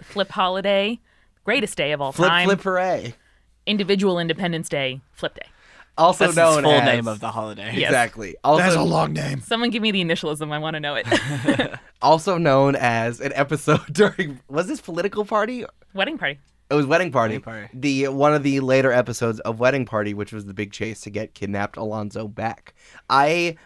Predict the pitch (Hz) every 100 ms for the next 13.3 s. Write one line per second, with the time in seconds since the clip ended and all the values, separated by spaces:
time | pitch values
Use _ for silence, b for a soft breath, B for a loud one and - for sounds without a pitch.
0 | b 143 123 131 135 135 139 131 - 113
1 | 113 107 - 175 185 185 190 190 190 135
2 | 110 107 123 120 113 110 101 107 110 104
3 | 98 - 143 170 202 202 202 B B 127
4 | 135 127 120 123 131 135 156 147 131 113
5 | 123 139 - 107 87 - _ b b 120
6 | 127 135 151 156 135 131 156 120 104 110
7 | 107 110 120 151 147 - 123 170 160 180
8 | 147 127 - 117 113 110 104 b b -
9 | 135 135 127 - 110 - 110 104 104 104
10 | 104 104 120 131 113 - 104 - - 87
11 | - b b 117 117 117 110 b b b
12 | 113 127 143 139 135 127 135 127 104 104
13 | 98 -